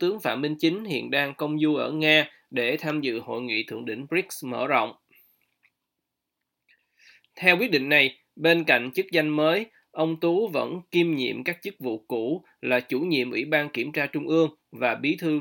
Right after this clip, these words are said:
Trung ương Đảng. Ông Lâm được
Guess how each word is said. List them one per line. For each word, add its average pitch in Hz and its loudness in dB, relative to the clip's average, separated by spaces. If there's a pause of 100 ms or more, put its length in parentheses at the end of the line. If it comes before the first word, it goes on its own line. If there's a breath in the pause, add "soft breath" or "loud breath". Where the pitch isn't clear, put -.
Trung 143 -4
ương 135 -8
Đảng. 120 0 (2250)
Ông 190 0
Lâm 180 4
được 139 0